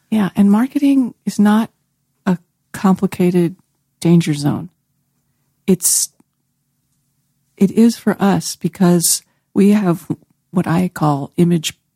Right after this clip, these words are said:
poisoning, image poisoning, where we live in a world where we believe that how things look is what they are. And so if you look successful, you are successful.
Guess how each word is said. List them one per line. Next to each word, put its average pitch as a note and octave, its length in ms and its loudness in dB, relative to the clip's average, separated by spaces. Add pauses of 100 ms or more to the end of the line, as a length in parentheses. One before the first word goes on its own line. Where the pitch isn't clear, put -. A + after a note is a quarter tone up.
(1080)
poisoning, D#3+ 540 -6 (260)
image F3 400 0
poisoning, D#3+ 560 -6 (640)
where F3+ 200 2
we D#3+ 360 2 (340)
live F3+ 180 2
in F#3 100 4
a E3 60 4
world E3+ 420 0 (240)
where E3+ 360 -2
we E3+ 120 -4
believe F3 500 -6
that - 180 -6 (260)
how - 240 -2
things F3 320 -2
look D#3+ 280 -4 (220)
is E3 140 0
what E3+ 160 0
they D#3 160 -4
are. D#3+ 300 -4 (1080)
And F#3+ 160 2
so E3+ 240 0
if - 220 -4
you F3+ 100 2
look F3 200 0
successful, D#3+ 540 -6
you D3+ 120 -4
are E3 120 0
successful. - 760 -8